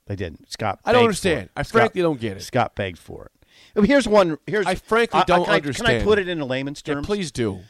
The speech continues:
Speaker 1: Okay, some coaches will say, "I don't want you just to fire off the ball because it put, it's a little more risky when you do that. It creates potential lanes for the defensive line."
Speaker 2: Hmm,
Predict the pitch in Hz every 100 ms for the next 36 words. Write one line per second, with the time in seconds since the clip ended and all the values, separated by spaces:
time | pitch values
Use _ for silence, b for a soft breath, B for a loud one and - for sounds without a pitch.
0 | _ 135 - 101 - - 208 240 - 175
1 | 143 151 120 107 127 113 - 127 113 -
2 | 113 - 170 202 135 139 - 110 123 110
3 | 90 - - 131 139 147 127 117 - -
4 | 76 110 104 76 64 b b b b -
5 | 117 135 117 110 - - - 156 _ 117
6 | 123 123 131 117 180 185 165 135 101 117
7 | 135 - - 90 - 104 98 82 110 90
8 | 82 - - 120 123 120 - - b b
9 | b - 101 131 123 - 110 90 107 104
10 | 98 95 - 98 90 80 98 - 92 -
11 | 78 82 78 101 143